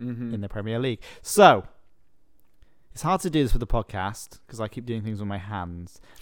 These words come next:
Speaker 2: But I, what shape am I making, Kyle?
Speaker 1: Uh, that is a triangle.
Speaker 2: It is a triangle. Why am I making a triangle, Kyle?
Speaker 1: Because I'm assuming that has to do with the divisions in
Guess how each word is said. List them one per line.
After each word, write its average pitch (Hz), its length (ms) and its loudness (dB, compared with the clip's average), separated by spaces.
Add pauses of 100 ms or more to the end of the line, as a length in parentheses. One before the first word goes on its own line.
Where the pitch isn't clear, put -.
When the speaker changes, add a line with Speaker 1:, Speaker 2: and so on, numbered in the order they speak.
Speaker 2:
But - 60 -4
I, 120 160 0
what 139 240 -6
shape 156 260 0
am 117 60 -2
I 110 80 -2
making, 101 320 -6
Kyle? 101 340 -4 (220)
Speaker 1:
Uh, 127 340 -2
that 123 180 -4
is 117 140 -10
a 113 180 -4
triangle. 113 520 -10
Speaker 2:
It 117 60 -4
is 117 120 -4
a 107 40 -4
triangle. 98 640 -2 (160)
Why 123 180 2
am 135 80 4
I 131 60 4
making 123 280 -2
a 113 40 -4
triangle, 113 460 -2
Kyle? 101 400 -4 (380)
Speaker 1:
Because 123 640 -4
I'm 120 160 -8
assuming 139 360 -8
that 131 100 -4
has 127 120 -6
to 131 60 -12
do 117 80 -8
with 113 100 -8
the 110 60 -8
divisions 107 840 -8
in 95 60 -10